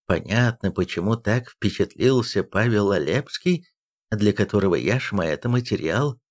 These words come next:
для изысканных дорогих украшений. Смотри рисунок четыре точка пятьдесят четыре. Наша прорисовка роскошного яшмового пола Благовещенского собора. Смотри рисунок четыре точка пятьдесят пять.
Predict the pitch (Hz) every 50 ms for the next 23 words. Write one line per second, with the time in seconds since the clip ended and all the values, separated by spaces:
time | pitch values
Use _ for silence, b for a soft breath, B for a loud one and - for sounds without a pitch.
0 | _ _ _ 101 98 101 98 95 90 - - - - 107 151 147 - - - 147
1 | 143 143 120 110 117 127 131 127 123 139 131 - 131 123 - 123 120 - - 110
2 | 95 82 76 69 57 - _ _ _ _ _ _ _ _ _ _ _ _ _ _
3 | _ _ _ _ _ _ _ _ _ _ _ _ _ _ _ - - 107 104 98
4 | - 156 175 190 175 156 - - 180 170 170 160 - - - - 117 - - 165
5 | 175 170 156 - - 120 117 113 - - 135 123 - 113 92 92 90 - - 101
6 | 98 - - - - - 64 58 64 67 - _ _ _ _ _ _ _ - -
7 | 65 67 95 113 - - 107 - - 92 92 82 - 71 - - 101 110 110 -
8 | - - - 69 - - - - 98 113 113 - - 95 87 78 76 64 58 80
9 | 104 - - - 92 87 80 71 71 62 62 - - - 78 113 143 156 165 143
10 | - _ _ _ _ _ _ _ - 110 117 113 110 95 98 95 80 78 90 85
11 | - - 98 - - - 110 107 - - 135 131 131 - - 67 - _ _ _
12 | _ _ _ _ _ _ _ _ _ _ _ _ _ _ _ _ _ _ - -
13 | 113 110 107 - 120 127 120 117 110 - - 120 117 117 107 - - - 110 -
14 | - 107 104 117 113 - 101 92 90 - - - 98 - - 98 90 85 76 -
15 | - 85 - - - 73 65 - -